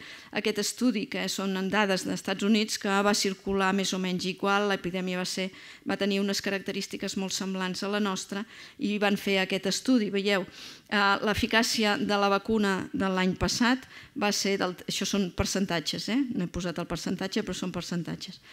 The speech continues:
L'eficàcia global de la vacuna va ser el trenta-sis per cent, és molt poca cosa,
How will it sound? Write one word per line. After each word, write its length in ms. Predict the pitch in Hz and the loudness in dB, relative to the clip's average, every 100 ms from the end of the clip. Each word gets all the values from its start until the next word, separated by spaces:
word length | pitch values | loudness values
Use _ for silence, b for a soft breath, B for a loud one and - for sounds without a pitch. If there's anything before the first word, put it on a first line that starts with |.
| B B B - | B B B -4
L'eficàcia 840 | 208 208 226 226 214 - 208 196 - - | -2 2 2 4 2 4 2 0 -2 -8
global 680 | 185 208 214 208 202 185 180 - | 0 4 6 6 2 0 -4 -4
de 100 | 190 | 0
la 120 | 185 | 0
vacuna 320 | 185 196 190 | 0 0 0
va 60 | 180 | 0
ser 140 | - 180 | -2 -4
el 80 | 165 | -2
trenta-sis 480 | 180 175 165 180 | -2 -2 -2 -4
per 140 | - 175 | -4 -6
cent, 380 | - 180 247 262 269 277 _ _ _ _ - | -4 0 2 0 -2 -12 _ _ _ _ -8
és 480 | 165 - - - - 185 | -8 -8 -8 -10 -10 -4
molt 240 | 185 175 | -2 -2
poca 280 | 170 160 160 | -6 -6 -4
cosa, 320 | 165 180 220 | -4 0 0